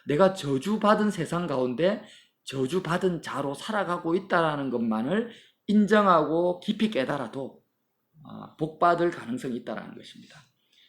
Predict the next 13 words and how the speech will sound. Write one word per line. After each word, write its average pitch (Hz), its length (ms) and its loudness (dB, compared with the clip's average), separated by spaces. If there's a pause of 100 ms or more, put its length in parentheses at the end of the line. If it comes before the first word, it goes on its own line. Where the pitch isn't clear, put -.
(180)
자, 101 320 -12 (1500)
그러면 214 420 6
복이라는 220 540 8
것은 156 240 0
뭡니까? 107 640 -4
오늘 147 340 0 (360)
이제 127 220 -2
둘째 139 340 4
아들이 220 320 12
등장하는 110 500 2
거예요. 87 320 -6
이 160 180 -2
첫, - 160 -6